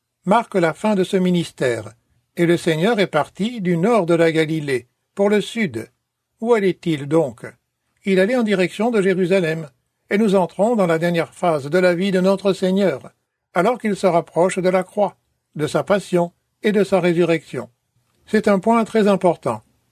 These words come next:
La petite affirmation « Il partit de la Galilée » désigne la fin de son ministère en Galilée. Peut-être devriez-vous la souligner. Les habitants de la Galilée avaient eu leur opportunité. Ils avaient eu leur beau jour.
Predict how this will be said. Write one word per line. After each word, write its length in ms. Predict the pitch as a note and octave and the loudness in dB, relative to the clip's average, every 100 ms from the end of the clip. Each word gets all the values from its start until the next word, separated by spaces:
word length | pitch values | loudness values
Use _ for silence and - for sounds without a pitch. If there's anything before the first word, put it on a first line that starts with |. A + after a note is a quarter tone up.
| _ | _
La 120 | - C#3 | -2 0
petite 340 | F#3 B3 B3 | 0 -2 -2
affirmation « 680 | F3+ F3+ D3 C3 - G#3 A#3 _ _ _ | 0 0 0 -2 -2 -4 -6 _ _ _
Il 160 | G3+ F#3+ | -4 0
partit 440 | F3+ E3+ - A#3+ | 0 -2 -6 -4
de 100 | G#3 | 0
la 180 | E3 C#3+ | 0 0
Galilée » 500 | C3+ C3+ D3 G3+ B3 _ _ _ _ | -2 -4 -2 -4 -4 _ _ _ _
désigne 460 | F3 G3 B3 A3 D3 _ - | -2 0 0 -2 -2 _ -2
la 120 | F#3 | -2
fin 220 | - B3 | 0 -2
de 100 | A3 | -2
son 180 | G3+ G3 | 0 0
ministère 560 | F#3+ F#3+ F3 - F#3 E3 | 2 0 0 0 0 0
en 100 | E3 | 0
Galilée. 480 | E3 F3 F#3+ F3+ - _ _ _ _ _ - | 0 0 0 -2 -4 _ _ _ _ _ -6
Peut-être 560 | D#3+ G#3+ A#3+ - D#3 - - | -4 0 0 0 -6 -8 -2
devriez-vous 500 | G#3 G#3 F#3+ F3 A3 | -2 2 0 2 2
la 140 | F3 | 0
souligner. 580 | - G3 F3+ D3+ D4 - _ _ _ _ _ | 0 -2 -2 -2 -6 -10 _ _ _ _ _
Les 180 | E3 D#3 | -4 0
habitants 500 | A3 F#3+ - G#3+ C4 | 0 0 0 -2 0
de 80 | A3 | 0
la 160 | F#3 | 2
Galilée 520 | F3+ F3+ F3 D3 B2 - _ _ | 2 0 0 -2 -4 -8 _ _
avaient 220 | G3+ G3 | -2 0
eu 120 | A#3 A#3+ | 0 0
leur 160 | G#3 | 2
opportunité. 840 | F#3+ G3 F#3+ F3 F3+ E3+ - B2 A#2 _ _ _ _ _ | 2 0 -2 -2 -4 -4 -6 -12 -12 _ _ _ _ _
Ils 160 | A3 G3 | -4 -2
avaient 180 | G#3+ A#3 | 0 0
eu 140 | A3 | 0
leur 200 | G3+ F#3+ | 2 0
beau 220 | D3+ F3 | 2 0
jour. 460 | D#3+ F3 E3+ A#2 G#2 | 2 0 -2 -4 -12